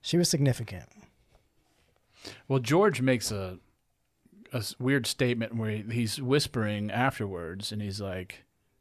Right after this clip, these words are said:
Speaker 2: he, I think he's whispering to Dora. I can't remember, but he's, like, whispering. He's like, "I came across something that might get them out."
Speaker 1: Mm-hmm.
Speaker 2: So, like, I don't know if they're all just,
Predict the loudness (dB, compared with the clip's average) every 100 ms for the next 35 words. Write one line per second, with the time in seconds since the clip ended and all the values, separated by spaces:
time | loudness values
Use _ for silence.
0 | -6 -2 2 2 2 2 0 0 -2 -2
1 | 0 0 -2 -10 _ _ _ _ _ _
2 | _ _ _ _ _ -14 -10 -4 -2 -2
3 | -4 -4 -6 -10 -12 -8 -6 -6 -6 -8
4 | -8 -10 -8 -4 -2 -2 -2 -2 -6 -12
5 | _ -20 -20 _ -20 _ _ _ _ -4
6 | -2 -2 -2 -2 -6 -8 -6 -4 -4 -4
7 | -8 -6 -6 -8 -8 -8 -6 -8 -8 -10
8 | -10 -8 -8 -8 -8 -10 -14 -20 _ _
9 | _ _ _ -14 -10 -8 -8 -10 -18 -20
10 | -20 _ _ _ -14 -6 -4 -4 -8 -8
11 | -8 -8 -12 -20 _ _ _ _ -10 -4
12 | -2 0 0 0 -4 -4 -4 -2 -2 -4
13 | -6 -8 -8 -10